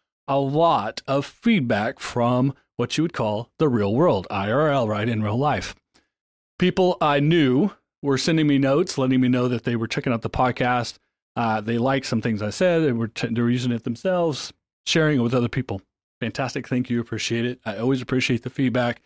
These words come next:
Absolutely appreciate positive feedback. We'll take negative feedback too. If you think that I'm wrong on a topic, that I've missed a subject, or you wanna hear something different, for sure, let me know.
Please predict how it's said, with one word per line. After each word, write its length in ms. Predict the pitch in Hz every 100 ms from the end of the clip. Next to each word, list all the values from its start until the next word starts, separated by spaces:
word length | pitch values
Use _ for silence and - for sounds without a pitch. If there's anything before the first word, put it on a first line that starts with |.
| _ _ _ -
Absolutely 420 | 135 - 135 113
appreciate 400 | 113 117 123 110
positive 340 | 135 127 113
feedback. 420 | - 110 110 117 - _ -
We'll 80 | 156
take 180 | 208 190
negative 300 | 165 165 143
feedback 340 | 156 143 131
too. 120 | 147
If 80 | 120
you 80 | 120
think 280 | 156 135 - _ _ _
that 80 | 135
I'm 120 | 131
wrong 280 | 120 135 131
on 80 | 127
a 40 |
topic, 440 | 113 139 127 120 -
that 100 | 110
I've 100 | 104
missed 220 | 120 -
a 80 | 113
subject, 420 | - 127 117 120 -
or 180 | 120
you 100 | 120
wanna 140 | 117 113
hear 120 | 120
something 240 | - 107
different, 320 | 107 151 151 -
for 120 | -
sure, 340 | 135 - 190 120
let 180 | 117 117
me 80 |
know. 280 | 147 143 117